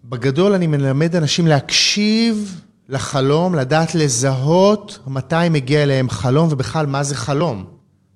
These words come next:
הרי אנחנו לא מדברים על חלום בלילה. אה, הרעיון זה פשוט ללמד מתי החלום שלך הוא חזון,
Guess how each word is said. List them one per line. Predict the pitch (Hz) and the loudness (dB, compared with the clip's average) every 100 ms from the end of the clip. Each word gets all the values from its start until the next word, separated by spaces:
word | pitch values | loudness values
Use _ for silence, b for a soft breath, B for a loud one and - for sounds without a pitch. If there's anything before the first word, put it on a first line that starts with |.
| _ _ | _ _
הרי | 104 | -14
אנחנו | 107 98 104 | -12 -10 -6
לא | 123 | -4
מדברים | 156 127 123 | -4 -4 -6
על | 120 | -6
חלום | 117 98 120 120 | -8 -6 -4 -2
בלילה. | 113 113 139 131 110 - - _ _ _ _ _ _ _ _ | -2 -2 0 0 -4 -8 -18 _ _ _ _ _ _ _ _
אה, | 104 104 104 104 | -20 -20 -20 -20
הרעיון | - 117 147 226 | -10 -4 -2 -2
זה | 214 | -2
פשוט | 202 147 190 190 | -2 -4 -4 0
ללמד | 180 156 165 151 | 2 2 2 0
מתי | 131 151 | -2 0
החלום | 147 113 147 135 143 | -2 -2 -2 0 -2
שלך | 147 127 - | -4 -6 -4
הוא | 123 | -6
חזון, | 123 120 107 117 156 185 202 | -6 -8 -6 -2 0 0 -2